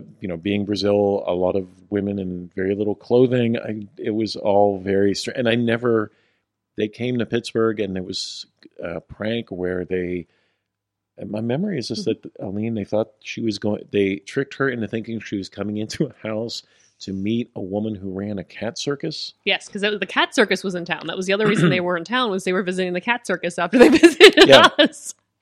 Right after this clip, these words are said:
Speaker 2: 'Cause of course.
Speaker 1: But in fact, she was going through the haunted house, and the haunted house was staffed by Dutters and a handful of other people who knew the place very well. And it's just, I forget, um, it's been a while since I've watched Saturday Night Live, but there was that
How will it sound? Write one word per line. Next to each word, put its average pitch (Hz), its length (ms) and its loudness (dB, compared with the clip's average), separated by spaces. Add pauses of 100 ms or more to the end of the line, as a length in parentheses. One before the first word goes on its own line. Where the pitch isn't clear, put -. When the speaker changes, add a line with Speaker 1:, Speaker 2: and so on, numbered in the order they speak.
(420)
Speaker 2:
'Cause - 220 -18
of - 80 -20
course. 427 160 -6
Speaker 1:
But 120 140 4
in 110 100 -2
fact, 107 340 0
she - 140 -8
was 104 80 -6
going 110 180 0
through 107 140 -6
the 98 80 -2
haunted 98 200 -2
house, 95 220 -4
and 101 100 -6
the 95 60 -2
haunted 95 220 -4
house 92 180 -6
was 98 100 -12
staffed 90 520 0
by 87 460 -4 (720)
Dutters 95 440 -4
and 92 80 -6
a 87 40 -6
handful 98 400 -2
of 92 80 0
other 101 380 -2 (320)
people 104 260 2
who 98 120 -4
knew 98 260 -2
the 90 80 -12
place - 560 -6 (240)
very 92 320 0
well. 87 420 -2 (600)
And 107 160 0
it's - 200 -6
just, - 420 -6 (120)
I 110 60 -10
forget, 143 380 -2 (220)
um, 101 420 -2
it's - 120 -16
been 113 120 -4
a 110 40 0
while 107 120 0
since - 220 -8
I've 90 60 -8
watched 92 200 -6
Saturday 92 220 -4
Night 87 100 -4
Live, 90 280 -2
but 98 140 -12
there 95 100 -6
was 92 160 -8
that 90 160 -10